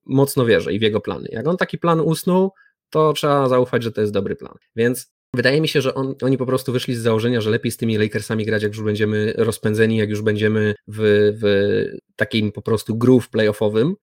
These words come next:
e, jak już się właśnie rozprawimy z Dallas.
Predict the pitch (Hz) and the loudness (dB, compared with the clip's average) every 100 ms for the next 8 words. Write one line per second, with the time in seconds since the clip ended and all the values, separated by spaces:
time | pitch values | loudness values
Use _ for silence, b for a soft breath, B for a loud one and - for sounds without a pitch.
0 | _ 120 113 107 104 104 113 110 110 113 | _ -4 -2 -2 -2 -4 -2 -2 0 -2
1 | - - 113 107 104 - 107 - 107 113 | -2 -2 0 0 0 0 -2 0 0 2
2 | 110 104 104 98 104 165 - | 0 2 0 0 -4 -6 -8